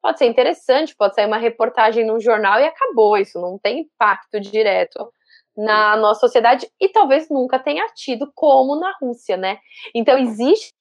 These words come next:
a gente precisa, é, explicar entre a relação, é, cultural que esses escritores e essas escritoras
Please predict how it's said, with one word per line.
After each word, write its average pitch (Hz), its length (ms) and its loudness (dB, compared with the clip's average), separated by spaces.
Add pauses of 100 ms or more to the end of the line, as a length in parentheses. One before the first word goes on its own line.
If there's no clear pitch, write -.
(300)
a - 1600 -16
gente 254 200 -10
precisa, 214 960 0 (480)
é, 220 320 4
explicar 247 760 -4
entre 254 380 -6
a 240 100 2
relação, 247 760 -2 (420)
é, 226 100 -2
cultural 302 840 0
que - 140 -6
esses 240 240 -6
escritores - 320 -18 (320)
e 220 40 2
essas 220 220 -2
escritoras 220 540 -2